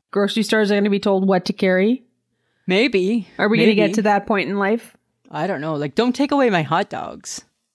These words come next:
Speaker 2: Right? I don't eat them very often anymore because they are not good for you, right?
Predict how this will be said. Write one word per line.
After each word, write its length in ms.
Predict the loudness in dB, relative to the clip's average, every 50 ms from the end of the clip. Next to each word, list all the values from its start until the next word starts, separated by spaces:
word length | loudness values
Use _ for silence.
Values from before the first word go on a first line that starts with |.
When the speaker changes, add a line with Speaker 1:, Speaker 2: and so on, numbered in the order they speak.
| _ _ _ _ _ _ _ _ _ _ _ _ _ _ _ _ _ _
Speaker 2:
Right? 340 | -10 -8 -8 -8 -8 -10 -14 -12 -4
I 120 | 0 2
don't 200 | 2 2 0 0
eat 160 | 0 -2 0 2
them 140 | 0 2 2
very 260 | 2 0 0 0 0
often 440 | 0 0 0 0 -2 -4 -4 -2 0
anymore 400 | 0 0 0 0 0 -2 -2 -4
because 280 | -4 -2 -2 -2 0
they 120 | 0 0 2
are 160 | 2 2 2
not 240 | 0 0 -2 -2 -6
good 180 | -8 -10 -10
for 140 | -14 -14 -14
you, 180 | -14 -14 -16 -12
right? 400 | -6 -4 -2 -2 -2 -6 -10